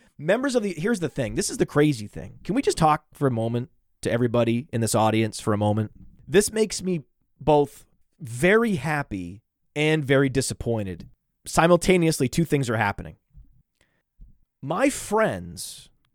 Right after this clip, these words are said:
and my family didn't recognize my voice. You did. So members of this audience, uh, Twitter followers,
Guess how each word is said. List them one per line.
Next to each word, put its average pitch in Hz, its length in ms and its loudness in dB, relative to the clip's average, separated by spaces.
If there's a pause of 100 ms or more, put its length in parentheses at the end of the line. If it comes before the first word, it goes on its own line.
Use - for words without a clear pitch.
and 139 160 2
my 170 180 -2
family 123 760 -4 (380)
didn't 165 300 4
recognize 123 560 0
my 104 180 -4
voice. 98 600 -4 (300)
You 160 320 4
did. - 340 -6 (560)
So 185 160 2
members 190 320 4
of 190 60 -8
this 180 140 0
audience, 170 520 -2
uh, - 80 -12 (320)
Twitter 202 300 4
followers, 175 800 0